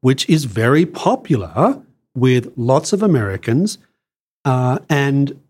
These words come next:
if you look at the, uh, opinion polling on this subject, uh, most Americans now have moved in a direction of skepticism about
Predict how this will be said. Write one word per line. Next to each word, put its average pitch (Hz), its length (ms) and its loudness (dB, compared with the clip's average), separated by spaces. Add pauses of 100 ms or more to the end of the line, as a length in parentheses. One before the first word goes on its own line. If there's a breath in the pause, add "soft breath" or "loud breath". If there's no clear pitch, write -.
(460)
if - 180 0
you 139 120 2
look 190 320 2
at 175 140 0
the, 110 360 -2
uh, 101 380 -10
opinion 208 420 0
polling 123 360 0
on 113 140 0
this 113 160 -2
subject, 127 640 -4 (840)
uh, 466 160 -4 (120)
most 151 720 2
Americans 143 540 0
now 104 340 -4
have 127 200 -2
moved 175 760 2
in 143 240 2
a 151 80 0
direction 139 840 -2
of 123 400 0
skepticism 127 920 -4
about 110 420 -2